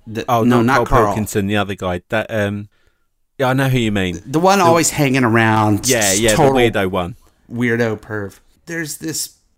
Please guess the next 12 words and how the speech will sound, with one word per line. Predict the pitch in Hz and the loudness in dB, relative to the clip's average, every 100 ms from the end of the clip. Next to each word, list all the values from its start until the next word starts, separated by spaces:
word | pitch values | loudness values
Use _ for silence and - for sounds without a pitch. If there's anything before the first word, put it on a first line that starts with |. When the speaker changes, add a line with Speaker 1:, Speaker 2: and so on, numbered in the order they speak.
| - | -6
Speaker 1:
interview | 160 156 147 139 123 | -4 -2 -4 -6 -6
with | 113 - | -8 -10
him, | 120 110 104 101 104 - - | -8 -6 -6 -8 -10 -12 -12
like, | 107 | -12
in | - 127 | -2 0
the | 117 | 0
show. | - 117 98 92 - _ _ | -2 -8 -8 -10 -18 _ _
They're | 101 | -18
talking | - 101 104 | -12 -12 -12
to | 98 | -14
him. | 95 95 - _ _ _ _ _ _ _ _ _ _ _ _ _ _ - | -12 -14 -18 _ _ _ _ _ _ _ _ _ _ _ _ _ _ -10
And | 135 131 127 120 117 110 | -4 0 0 0 -2 -6